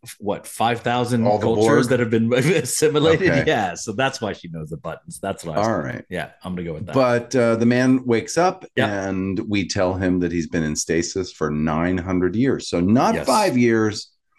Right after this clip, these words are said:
Speaker 1: No.
Speaker 2: Nine hundred years.
Speaker 1: Close
Speaker 2: He
Speaker 1: to
Speaker 2: asks
Speaker 1: nine hundred.
Speaker 2: about his wife.
Speaker 1: Yeah.
Speaker 2: And she, we realize that she didn't survive.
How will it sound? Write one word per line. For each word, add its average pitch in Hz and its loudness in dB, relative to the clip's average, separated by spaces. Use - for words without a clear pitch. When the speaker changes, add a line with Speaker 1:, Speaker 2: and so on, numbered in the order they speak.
Speaker 1:
No. 71 -8
Speaker 2:
Nine 113 2
hundred 101 -2
years. 85 0
Speaker 1:
Close 85 -2
Speaker 2:
He 87 -6
Speaker 1:
to - -4
Speaker 2:
asks 87 0
Speaker 1:
nine - -8
hundred. 92 -2
Speaker 2:
about 85 0
his 80 -8
wife. 131 0
Speaker 1:
Yeah. 90 -8
Speaker 2:
And 92 0
she, 104 -2
we 95 0
realize 87 2
that 85 -2
she - -4
didn't 78 -2
survive. 67 -8